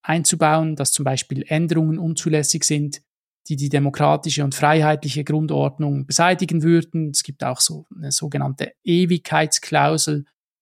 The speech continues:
die die Unabänderlichkeit des Verfassungskerns sichert. Aber klar, eine Verfassung kann eine gewaltsame Revolution nicht verhindern. Aber was sie kann, äh,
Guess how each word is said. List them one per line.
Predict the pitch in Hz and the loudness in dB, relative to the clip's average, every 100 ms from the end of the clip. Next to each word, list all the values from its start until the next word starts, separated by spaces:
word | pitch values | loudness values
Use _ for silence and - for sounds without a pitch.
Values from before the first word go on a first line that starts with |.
| _ _ - | _ _ -12
die | 147 147 | -6 -6
die | 143 151 | -4 -4
Unabänderlichkeit | 175 170 156 156 156 151 143 143 139 - | -2 -2 0 0 0 -4 -4 -4 -4 -4
des | 139 - | -4 -4
Verfassungskerns | - - 180 - 185 160 - 165 170 165 170 - - - _ _ | -2 2 2 4 2 0 0 4 4 4 2 2 2 -2 _ _
sichert. | - 180 170 - 180 175 - - _ _ | 2 4 2 4 2 2 -8 -16 _ _
Aber | 147 143 | -4 -2
klar, | 143 180 151 135 - | 0 2 2 0 -6
eine | - 147 | -12 -8
Verfassung | 143 151 147 143 - 151 | -6 -4 -4 -2 -2 -2
kann | 147 143 | -2 0
eine | 139 139 | 0 -2
gewaltsame | 139 139 147 - 143 147 | -2 0 0 0 0 0
Revolution | 147 143 143 - 160 156 175 180 - _ _ _ _ _ - | -2 -2 -2 0 4 4 4 0 -6 _ _ _ _ _ -4
nicht | 165 - | -4 -2
verhindern. | 139 147 170 220 262 - _ _ _ _ _ _ _ _ | 0 0 0 -2 -2 -6 _ _ _ _ _ _ _ _
Aber | - 151 165 196 202 | 2 6 6 6 6
was | 175 165 | 6 4
sie | - | 2
kann, | - 160 165 185 | 2 2 2 0
äh, | - - - | -4 -14 -18